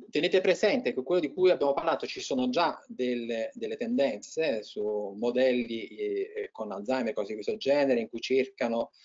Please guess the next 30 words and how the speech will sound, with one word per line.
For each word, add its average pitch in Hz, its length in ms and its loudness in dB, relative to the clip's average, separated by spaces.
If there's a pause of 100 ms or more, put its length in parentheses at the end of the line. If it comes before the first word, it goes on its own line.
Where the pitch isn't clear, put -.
(300)
di 113 140 -12
fare, 113 720 2
eh, 101 300 -4
in 101 80 -8
qualche 107 300 -6
maniera 107 680 0
trapianti, 113 680 -2
roba 104 220 0
di 101 40 2
questo 107 200 -2
genere, 113 460 2
sangue 104 300 0
giovane, 104 440 -2
eccetera. - 600 -2 (1080)
E - 100 -6
quindi, 160 260 4
diciamo, 156 260 2
in 147 60 2
qualche 185 260 0
maniera 135 540 4 (320)
questo - 460 2
rappresenta, 143 760 2
eh, 123 720 0
per 135 240 0
noi 113 420 0 (760)
una 117 240 -6
serie 117 200 -2
di 107 60 -2
opportunità, - 760 -10
l'opportunità 240 1040 -6